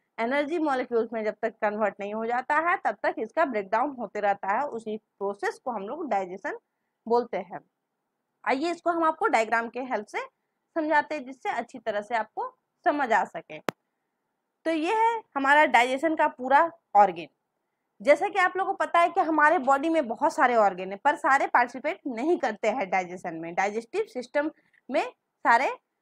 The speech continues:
participate नहीं करते हैं। तो जो main main role important play करता है, उसको हम लोग यहाँ पे, उस organ के बारे में हम लोग यहाँ पे अच्छी तरह से जानेंगे। तो सबसे पहले ये हमारा सबसे first है,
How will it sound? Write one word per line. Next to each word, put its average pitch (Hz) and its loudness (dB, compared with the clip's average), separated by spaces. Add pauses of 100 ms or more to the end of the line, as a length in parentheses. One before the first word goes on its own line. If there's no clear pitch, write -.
(140)
participate 247 0
नहीं 269 -4
करते 196 -2
हैं। 180 -10 (420)
तो - -4
जो 302 0
main 330 -2
main 339 0
role 277 -2
important 277 0
play 277 -2
करता 214 2
है, 330 2 (340)
उसको 269 -2
हम 269 -4
लोग 262 -4
यहाँ 240 -4
पे, 330 -4
उस 277 -6
organ 220 2
के 208 -6
बारे 196 2
में 208 -6
हम 214 -4
लोग 247 -4
यहाँ 214 -4
पे 302 -6 (200)
अच्छी 453 2
तरह 294 2
से 415 -2
जानेंगे। 202 0 (400)
तो 320 2
सबसे 370 -2
पहले 359 0
ये 339 -2
हमारा 302 -2
सबसे 349 -6
first - -2
है, 381 4